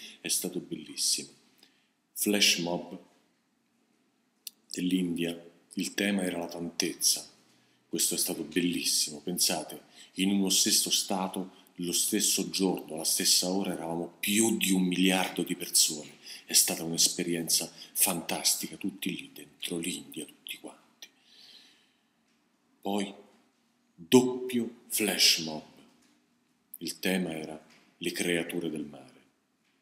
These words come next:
C'erano delle sardine che avevano organizzato un flash mob dentro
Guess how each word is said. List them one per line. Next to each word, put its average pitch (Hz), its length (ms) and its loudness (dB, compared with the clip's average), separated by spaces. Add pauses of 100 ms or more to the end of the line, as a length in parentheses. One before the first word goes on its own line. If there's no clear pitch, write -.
(100)
C'erano 82 300 -4
delle 90 200 2
sardine 101 640 2
che 95 100 -4
avevano 85 260 2
organizzato 85 500 -2
un 82 80 -4
flash 101 420 4
mob 82 400 -6 (340)
dentro 85 680 -2